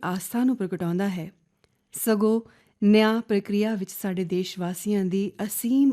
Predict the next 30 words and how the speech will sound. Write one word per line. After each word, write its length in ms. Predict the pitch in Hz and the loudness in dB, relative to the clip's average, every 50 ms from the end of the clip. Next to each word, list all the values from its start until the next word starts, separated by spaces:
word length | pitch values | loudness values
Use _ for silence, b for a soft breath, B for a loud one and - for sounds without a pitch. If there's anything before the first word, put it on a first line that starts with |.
| - | 2
ਆਸਥਾ 480 | - 175 180 190 - - - 208 214 202 | -2 -4 -4 -4 -6 -8 -8 -4 -4 -4
ਦਾ 180 | 156 156 147 165 | -4 -4 -6 -6
ਸਬੂਤ 420 | - - 226 196 202 190 175 - 160 | -4 -4 -4 -2 0 -2 -2 -2 -4
ਵੀ 140 | 165 175 175 | -6 -6 -6
ਹੈ। 200 | 175 175 - - - _ _ _ _ _ _ _ _ _ _ _ _ _ _ _ _ _ _ - | -6 -10 -10 -12 -14 _ _ _ _ _ _ _ _ _ _ _ _ _ _ _ _ _ _ -4
ਪਿਆਰੇ 320 | - 240 240 254 262 302 294 | 0 2 2 4 4 2 2
ਦੇਸ਼ 280 | 208 190 175 170 - 175 | 2 2 0 0 -2 -4
ਵਾਸੀਓ, 380 | 160 160 160 - 196 226 294 - - _ _ _ _ _ _ _ _ _ _ _ _ | -6 -6 -4 -4 -2 -2 -2 -4 -8 _ _ _ _ _ _ _ _ _ _ _ _
ਸਾਡੇ 320 | - - 247 233 233 254 247 | -2 2 2 4 6 6 4
ਰਾਸ਼ਟਰੀ 400 | 233 214 214 214 - - 277 269 | 4 4 2 0 0 0 0 0
ਤਿਉਹਾਰ 460 | 269 269 262 220 240 240 240 247 247 - - | 2 0 -2 -2 0 0 0 0 -2 -2 -2
ਅਜਿਹੇ 380 | 208 180 208 208 196 208 226 233 - - | -2 0 2 0 2 2 -2 -2 -2 -2
ਮਹੱਤਵਪੂਰਨ 580 | 185 185 185 - - 196 185 - 220 220 220 208 | -2 -2 -2 -4 -6 -10 -8 -4 -2 0 0 0
ਮੌਕੇ 320 | 185 165 160 - - 226 | 0 -2 -4 -4 -2 0
ਹੁੰਦੇ 260 | 233 226 190 165 165 170 | 2 2 0 0 -2 -4
ਨੇ, 140 | 165 - - b b b b b b b b b b b | -4 -8 -12 b b b b b b b b b b b
ਜਦੋਂ 220 | 214 233 247 262 | 4 6 6 6
ਅਸੀਂ 240 | 269 269 - 277 277 277 - 214 | 6 4 2 0 0 2 0 -4
ਅਤੀਤ 340 | 214 - 214 220 233 226 208 | -2 0 -2 -2 -2 -4 -4
ਵੱਲ 260 | 185 202 196 196 190 | -2 0 0 2 2
ਵੀ 120 | 180 220 254 | 2 2 2
ਨਜ਼ਰ 300 | 254 208 180 - 185 175 | 2 2 0 0 -2 -2
ਮਾਰਦੇ 420 | 175 170 165 160 156 147 196 208 | -2 -2 -2 -4 -2 0 0 2
ਹਾਂ 200 | 202 185 160 165 190 _ _ _ _ _ - | 2 0 -2 -4 -8 _ _ _ _ _ -6
ਤੇ 100 | 214 202 | -6 -4
ਭਵਿੱਖ 400 | 208 208 190 202 196 196 - 190 | -4 -2 -2 -2 -2 -2 -4 -6
ਵੱਲ 240 | 170 175 170 165 165 | -4 -4 -2 -2 -2
ਵੀ 120 | 185 233 | -2 -2
ਵੇਖਦੇ 400 | 240 233 185 180 - 165 180 175 | 0 0 -2 -2 -4 -8 -8 -8
ਹਾਂ। 160 | 170 180 - | -8 -8 -12